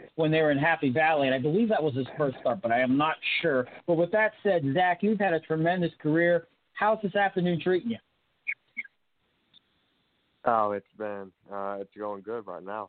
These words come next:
Speaker 2: Um, did some workouts today, um, and then unfortunately in New Jersey right now it became a snowstorm last night. So now just enjoying the snow and kicking my feet up and enjoying the warm
Speaker 1: <laughs>
Speaker 2: weather that we have in the hotel room right now.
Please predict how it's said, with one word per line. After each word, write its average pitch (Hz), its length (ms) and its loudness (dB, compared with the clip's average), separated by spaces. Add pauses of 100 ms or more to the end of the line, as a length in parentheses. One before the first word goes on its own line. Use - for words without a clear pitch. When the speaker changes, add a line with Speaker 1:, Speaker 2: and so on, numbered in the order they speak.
(160)
Speaker 2:
Um, 87 480 -14 (680)
did 110 200 -6
some 113 100 -8
workouts 107 500 0
today, 104 440 -4 (180)
um, 95 340 -10
and 98 160 -14
then 98 240 -10
unfortunately 113 640 -8
in 98 120 -8
New 101 100 -10
Jersey 110 360 -4
right 90 160 -6
now 98 240 -4
it - 120 -12
became 90 300 -10
a 87 120 -12
snowstorm 95 680 -2
last 90 280 -2
night. 92 260 2 (100)
So 87 280 2 (460)
now 98 220 4
just 98 260 -10
enjoying 104 500 -8
the 98 80 -14 (100)
snow 120 360 0
and 101 360 -6 (340)
kicking 113 260 -6
my 101 220 -4
feet 113 180 -6
up 113 260 0
and 98 120 -4
enjoying 104 580 -4 (340)
the 104 140 -2
warm 113 340 0
Speaker 1:
<laughs> - 0 -
Speaker 2:
weather 110 280 2
that 98 140 -2
we 98 140 -6
have 98 240 -4
in 101 100 -16
the 98 80 -18
hotel 107 380 0
room 92 220 -6
right 85 180 -8
now. 85 140 -10